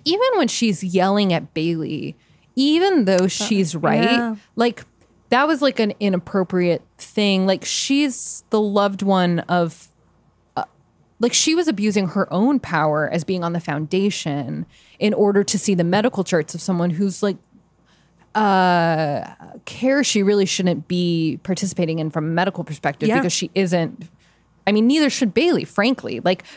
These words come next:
Speaker 1: but it, but I do think that when it comes to stuff with Jackson, sometimes Catherine's a real bitch, and
Speaker 2: She
Speaker 1: she's, and she can
Speaker 2: oversteps.
Speaker 1: sometimes be cruel.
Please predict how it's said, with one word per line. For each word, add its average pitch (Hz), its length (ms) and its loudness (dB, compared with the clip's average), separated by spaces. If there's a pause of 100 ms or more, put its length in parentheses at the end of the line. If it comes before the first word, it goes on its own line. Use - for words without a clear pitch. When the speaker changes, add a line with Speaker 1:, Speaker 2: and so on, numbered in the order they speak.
(140)
Speaker 1:
but 240 120 4
it, 208 240 0
but 233 180 2 (300)
I 233 140 2
do 240 200 0
think 214 260 0
that 180 280 2 (320)
when 202 100 0
it - 80 -2
comes 202 280 0
to 190 60 -4
stuff 180 260 -2
with 175 180 -4
Jackson, 175 920 0 (320)
sometimes 175 1600 -2 (120)
Catherine's 180 480 0
a 170 60 -2
real 170 340 0
bitch, - 760 -8 (200)
and 202 200 2
Speaker 2:
She - 160 2
Speaker 1:
she's, - 260 2
and 220 140 6
she 240 120 2
can 220 120 2
Speaker 2:
oversteps. 220 80 0
Speaker 1:
sometimes 240 280 2
be 190 100 -2
cruel. - 680 -4